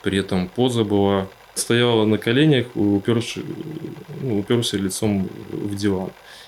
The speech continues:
И из заднего отверстия у нее тор-, торчал хозяйственный веник, да. А из, в районе ключицы выходил черенок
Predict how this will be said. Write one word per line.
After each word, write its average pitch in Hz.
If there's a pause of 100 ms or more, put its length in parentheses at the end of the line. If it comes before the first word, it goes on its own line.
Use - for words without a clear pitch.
(220)
И 98 (640)
из 104
заднего 107
отверстия 131
у 101
нее 98 (400)
тор-, -
торчал 101 (220)
хозяйственный 135
веник, 110
да. 98 (220)
А 95
из, 101 (640)
в 104
районе 110
ключицы 107 (120)
выходил 107
черенок 104